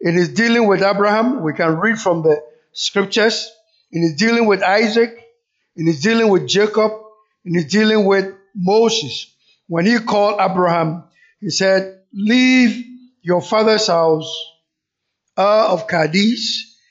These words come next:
and go to where I will show you." Hallelujah. God did not give Abraham a map. By, by his word and his faithfulness, he led Abraham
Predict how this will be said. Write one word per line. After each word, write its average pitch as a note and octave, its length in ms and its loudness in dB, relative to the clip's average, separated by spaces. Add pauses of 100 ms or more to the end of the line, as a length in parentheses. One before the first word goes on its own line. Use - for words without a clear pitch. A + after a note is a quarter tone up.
(220)
and E3 260 -2
go A3+ 380 2
to G3 100 0
where F#3+ 720 0 (120)
I F3+ 540 0 (240)
will E3+ 840 0 (280)
show - 480 0
you." C#3+ 340 -4 (420)
Hallelujah. F3 680 0 (460)
God G#3+ 220 0
did F3+ 80 -4
not G3+ 240 0
give F#3+ 120 -4
Abraham F3+ 360 0
a D3+ 80 0
map. F#3 420 -2 (500)
By, E3+ 280 -2
by D#3+ 340 -6
his E3 180 0
word G#3+ 500 2
and F#3 120 0
his E3+ 180 -4
faithfulness, D#3+ 680 0 (480)
he E3+ 100 -4
led G#3 420 2 (140)
Abraham D#3+ 640 -2